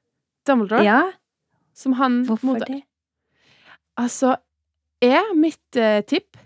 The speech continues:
Speaker 1: er at, eh, det her er Grindelwald sin måte å gi Dumbledore en beskjed på.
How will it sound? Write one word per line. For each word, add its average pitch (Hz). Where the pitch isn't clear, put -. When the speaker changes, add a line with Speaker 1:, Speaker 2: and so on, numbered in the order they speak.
Speaker 1:
er 359
at, 226
eh, 233
det 247
her 254
er 220
Grindelwald 202
sin 208
måte 196
å 202
gi 208
Dumbledore 202
en 185
beskjed 262
på. -